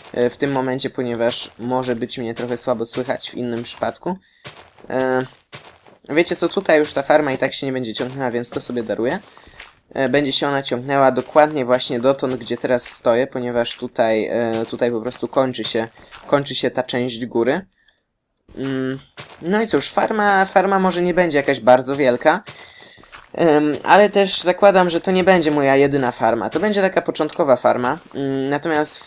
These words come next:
w, wiecie, w, w późniejszej fazie gry, em, kiedy już naprawdę będziemy mieli większe wymagania i większe też suro-, e, większe też zasoby, powiedzmy, surowców i tak dalej, em, to nie będzie się dało ukryć, że,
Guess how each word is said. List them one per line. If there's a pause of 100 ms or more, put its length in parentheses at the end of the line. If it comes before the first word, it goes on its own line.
w,
wiecie,
w, (520)
w
późniejszej
fazie
gry, (380)
em,
kiedy
już
naprawdę
będziemy
mieli
większe
wymagania (380)
i
większe
też
suro-,
e,
większe
też
zasoby,
powiedzmy,
surowców
i
tak
dalej, (520)
em,
to
nie
będzie
się
dało
ukryć,
że,